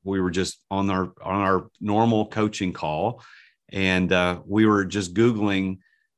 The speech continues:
the concept, and your study popped up, and we both were peeking at it, and we were, it was intriguing because it was a study about how, what, what happens to firms, what happens to companies when the founder unexpectedly goes away,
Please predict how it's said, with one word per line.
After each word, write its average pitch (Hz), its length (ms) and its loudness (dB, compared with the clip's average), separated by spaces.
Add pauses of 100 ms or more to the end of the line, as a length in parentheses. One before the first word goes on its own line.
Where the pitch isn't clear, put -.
(520)
the 120 80 0
concept, 143 720 0 (160)
and 110 240 4
your 123 180 6
study 190 520 -2
popped - 440 -2
up, - 200 -6
and 95 80 -2
we 98 120 0
both 101 320 0
were 95 100 -2
peeking 98 400 -4
at 85 180 -2
it, 87 200 -6 (240)
and 101 140 2
we 104 80 4
were, 104 160 2
it 113 60 0
was 107 140 2
intriguing 113 540 0
because 98 320 -2
it 101 120 -4
was 98 200 -4
a 92 60 -6
study 139 400 0
about 90 440 -2 (520)
how, 107 500 0
what, 120 260 -2
what 135 160 2
happens 131 460 0
to 104 120 -4
firms, 98 500 0
what 117 120 0
happens 123 300 -2
to 98 100 -6
companies 85 640 -6 (440)
when 101 180 2
the 95 80 2
founder 95 760 2 (120)
unexpectedly 90 1080 -2 (140)
goes 92 220 0
away, 85 520 0